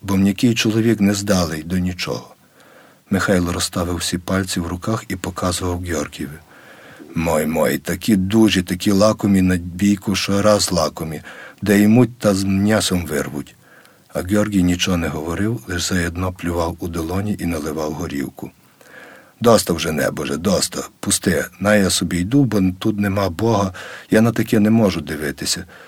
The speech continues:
Витягни руку з пазухи, не облапуй ні. Пусти, бо мені такий встид, що не знаю, де подітися".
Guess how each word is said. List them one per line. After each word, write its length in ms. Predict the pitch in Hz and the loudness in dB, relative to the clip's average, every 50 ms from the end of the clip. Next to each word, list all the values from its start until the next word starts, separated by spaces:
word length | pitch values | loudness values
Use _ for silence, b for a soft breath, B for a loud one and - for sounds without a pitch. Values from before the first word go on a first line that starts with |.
| B B - | B B 4
Витягни 480 | 120 135 151 139 - 101 95 101 98 | 4 6 6 6 4 2 2 0 0
руку 280 | 95 101 98 92 - 95 | 0 0 -2 -2 -2 -4
з 60 | - | -4
пазухи, 520 | - _ - 101 92 87 92 90 - - 98 | -2 _ 0 2 2 2 0 -4 -2 -2 0
не 140 | 107 117 | 2 4
облапуй 580 | 117 113 110 113 117 123 113 98 90 92 87 80 | 4 4 2 2 4 4 4 2 2 0 -4 -4
ні. 140 | 78 78 76 | -4 -6 -8
Пусти, 420 | - - 123 - - - - 139 | -4 -2 -2 -2 2 4 4 4
бо 160 | 127 107 110 | 4 4 2
мені 220 | 107 110 110 117 117 | 4 4 4 2 2
такий 280 | 120 - 113 - 110 | -2 -4 -2 2 2
встид, 320 | 101 - - - 131 123 - | 2 2 2 0 0 0 0
що 160 | - - 113 | 0 0 2
не 120 | 104 104 | 2 0
знаю, 320 | 98 101 107 107 107 104 101 | 2 2 2 2 2 2 0
де 140 | 92 101 95 | 0 -2 -4
подітися". 680 | 92 - 104 95 92 92 85 87 87 85 - - - | -2 -2 -2 0 0 0 -2 -2 -6 -8 -8 -8 -10